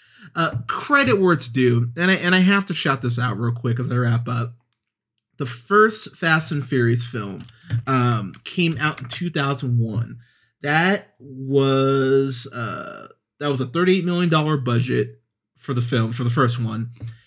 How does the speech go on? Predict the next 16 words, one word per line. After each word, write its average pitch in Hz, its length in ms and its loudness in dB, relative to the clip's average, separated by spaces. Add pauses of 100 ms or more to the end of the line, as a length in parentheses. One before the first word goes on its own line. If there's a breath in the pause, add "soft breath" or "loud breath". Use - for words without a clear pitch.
(240 loud breath)
Uh, 131 220 0
made 143 260 0
two 170 180 0
hundred 151 260 0
seven, 117 540 0
uh, 80 420 -10
point 135 260 -6
three 120 160 -2
million, 60 500 -12 (120)
and 127 140 -2
I 127 80 2
believe 139 260 0
that's 131 200 -2
just, - 720 -4
uh, 65 400 -10 (720)
stateside. 117 640 -8